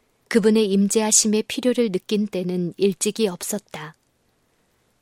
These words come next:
비록 죽으셨을지라도 그리스도의 몸은 제자들에게 매우 귀중한 것이었다. 제자들은 그분을 영광스럽게 장례하고 싶었으나 어떻게 그 일을 할 수 있을지 알지 못했다.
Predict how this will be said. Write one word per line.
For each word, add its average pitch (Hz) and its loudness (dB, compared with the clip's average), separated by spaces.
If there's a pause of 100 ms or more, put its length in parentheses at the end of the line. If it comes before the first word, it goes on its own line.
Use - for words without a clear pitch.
비록 208 2
죽으셨을지라도 190 -2 (340)
그리스도의 202 2
몸은 185 -2 (100)
제자들에게 202 0
매우 196 -2
귀중한 220 -2
것이었다. 170 -6 (1200)
제자들은 220 0
그분을 214 0
영광스럽게 214 -2
장례하고 208 -2
싶었으나 170 -6 (380)
어떻게 202 -2
그 220 -4
일을 214 0
할 240 -4
수 - -2
있을지 196 -2
알지 180 -4
못했다. 180 -6